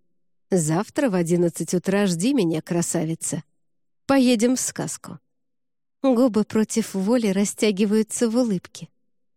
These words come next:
Я завариваю чай и поднимаюсь на второй этаж, чтобы съесть десерт за кофейным столиком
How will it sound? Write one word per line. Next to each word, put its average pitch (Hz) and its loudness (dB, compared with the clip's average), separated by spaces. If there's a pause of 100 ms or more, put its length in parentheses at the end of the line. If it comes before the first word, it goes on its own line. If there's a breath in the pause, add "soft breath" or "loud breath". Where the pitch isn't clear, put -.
(680)
Я 220 4
завариваю 190 2
чай 254 -2 (340)
и 254 2
поднимаюсь 247 2
на 247 2
второй 262 0
этаж, 175 -4
чтобы 202 0
съесть 196 0
десерт 196 -2
за 180 -2
кофейным 196 0
столиком 220 -2